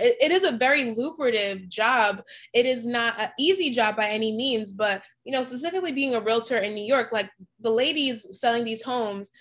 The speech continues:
you know, generally most places in the country, your commission is three percent. Three percent of whatever the price is. So that's the world. But New York City, we do one and a half percent, sometimes two or two and a half percent of the,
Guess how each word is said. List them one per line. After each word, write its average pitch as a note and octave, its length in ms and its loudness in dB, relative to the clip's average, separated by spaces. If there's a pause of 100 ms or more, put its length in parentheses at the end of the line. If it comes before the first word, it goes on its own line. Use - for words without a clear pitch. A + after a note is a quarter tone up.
(120)
you A#3 100 -2
know, G#3 320 0
generally E4+ 480 0
most C4+ 320 -2
places B3+ 340 -4
in A#3+ 160 -2
the G#3 320 0 (280)
country, C#4 420 -2
your A#3 300 2
commission A#3 420 -6
is G3+ 180 -8
three G3+ 140 -10
percent. F#3 380 -12 (600)
Three B3+ 160 -2
percent C4 460 0
of A3 120 2
whatever G3+ 320 0
the G3 100 -6
price G#3 400 -6
is. G3+ 420 -8 (300)
So G#3+ 720 0 (300)
that's B3 260 0
the D#4+ 160 -4
world. F#3 420 2 (120)
But A3+ 260 4
New C4+ 140 0
York F#4 200 0
City, G#3+ 640 -6
we C4+ 320 -2
do B3+ 220 -4
one A3 260 -2
and A3+ 140 -2
a - 20 -6
half A3 340 -6
percent, C4 540 -2
sometimes A3 580 -8
two C4+ 240 -2
or A3 100 2
two A#3+ 200 -2
and A#3 100 0
a A#3 40 -6
half A#3 200 -4
percent B3 440 -4
of A3 160 0
the, G#3 320 -2